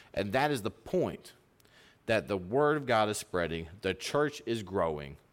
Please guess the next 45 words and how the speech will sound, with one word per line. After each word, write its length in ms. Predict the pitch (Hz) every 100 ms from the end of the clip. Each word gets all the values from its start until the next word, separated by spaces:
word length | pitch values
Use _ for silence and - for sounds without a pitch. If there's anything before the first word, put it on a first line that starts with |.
| _ _ -
And 100 | 98
it 60 |
would 140 | 107 95
be 140 | 104
very 280 | 90 92 139
exciting 460 | 123 - 107 92 82
to 40 |
be 140 | 80 87
a 60 |
part 240 | - 98 87
of 60 |
that 180 | 73 -
time. 300 | 85 65 - - _ - _
Continuing 380 | 143 160 180 156
on 140 | 143
in 60 | 139
our 120 | 113
study 320 | - 151 143
in 80 | 117
Acts 240 | 120 120
chapter 280 | - 123 113
nineteen, 480 | 113 117 - 143 131
verse 180 | 120 113
twenty-one, 340 | - 127 131
the 60 | 123
Bible 240 | 120 143
says, 300 | 131 117 107
"After 280 | 104 160 -
these 280 | 131 196 -
things 340 | 131 127 120
were 160 | 113 113
ended, 420 | 147 185 135 120 -
Paul 320 | 170 165 135
purposed 400 | - 185 170 -
in 60 |
the 80 | 131
Spirit, 480 | - - 190 139 117
when 140 | 120
he 80 | 139
had 200 | 131 117
passed 340 | - 139 143 -
through 120 | 143
Macedonia 840 | 135 135 113 110 156 151 117 117
and 140 | 107 110
Achaia, 460 | - 147 139 95